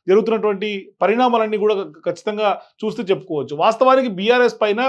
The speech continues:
ఆయన అనేక సందర్భాల్లో ఎదురుదాడి దిగారు. టీపీసీ చీఫ్ రేవంత్, ఆయన పీసీ చీఫ్ హోదాలో రేవంత్ రెడ్డి రాష్ట్ర వ్యాప్తంగా పర్యటనలు చేస్తుండగానే కొడంగల్లో మాత్రం తిరుపతి రెడ్డి అన్నీ తానే చూసుకున్నటువంటి పరిస్థితి ఖచ్చితంగా ఉంది. ఎందుకంటే ఎన్నికలకు నాలుగు నెలల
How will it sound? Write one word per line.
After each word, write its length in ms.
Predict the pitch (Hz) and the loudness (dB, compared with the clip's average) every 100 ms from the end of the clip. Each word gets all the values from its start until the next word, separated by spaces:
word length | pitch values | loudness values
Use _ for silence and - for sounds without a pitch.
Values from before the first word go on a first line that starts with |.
| 262 _ _ 190 | -4 _ _ 0
ఆయన 180 | 202 | 2
అనేక 400 | 202 165 220 262 | 0 0 2 2
సందర్భాల్లో 520 | 240 226 233 208 220 190 | 2 2 2 4 2 4
ఎదురుదాడి 360 | 214 220 220 | 4 4 2
దిగారు. 460 | 190 202 220 233 - _ _ | 0 0 2 0 -4 _ _
టీపీసీ 340 | - 233 262 254 233 | -2 0 0 0 -2
చీఫ్ 160 | 226 | 0
రేవంత్, 420 | 208 220 226 196 220 220 - - 190 | 2 2 2 2 2 -2 -14 2 2
ఆయన 260 | 196 180 - _ | 2 -2 -6 _
పీసీ 280 | 220 233 196 | -2 -2 -2
చీఫ్ 120 | 214 170 | -2 2
హోదాలో 340 | 226 233 240 | 4 6 6
రేవంత్ 300 | 220 220 233 | 4 4 2
రెడ్డి 160 | 220 175 | -2 0
రాష్ట్ర 260 | 185 175 | -2 2
వ్యాప్తంగా 380 | 240 240 247 226 | 0 2 -2 -2
పర్యటనలు 380 | 208 202 214 196 202 | 0 0 0 0 -2
చేస్తుండగానే 640 | 202 208 196 190 233 247 - _ - | 0 -4 -4 -4 -4 -6 -12 _ 2
కొడంగల్లో 520 | 220 269 269 262 262 220 | 4 6 4 6 6 4
మాత్రం 360 | 214 208 151 - - | 2 -2 -2 -14 0
తిరుపతి 340 | 226 240 247 | 2 4 2
రెడ్డి 240 | 247 220 214 | -2 0 0
అన్నీ 320 | 190 262 277 | 2 2 2
తానే 340 | 226 226 240 226 | 4 2 2 0
చూసుకున్నటువంటి 540 | 220 - 208 196 196 175 | -6 -4 -4 -2 -4 -2
పరిస్థితి 500 | 196 214 247 226 190 _ 190 | -2 -2 -4 -4 -6 _ -4
ఖచ్చితంగా 380 | 190 220 214 | 0 0 0
ఉంది. 240 | 196 139 151 | -2 -4 -6
ఎందుకంటే 380 | 214 240 240 233 185 | -2 -2 -2 -2 -2
ఎన్నికలకు 480 | 220 262 269 254 233 | -2 2 4 4 2
నాలుగు 320 | 196 214 208 | 2 4 2
నెలల 260 | 196 240 | 2 0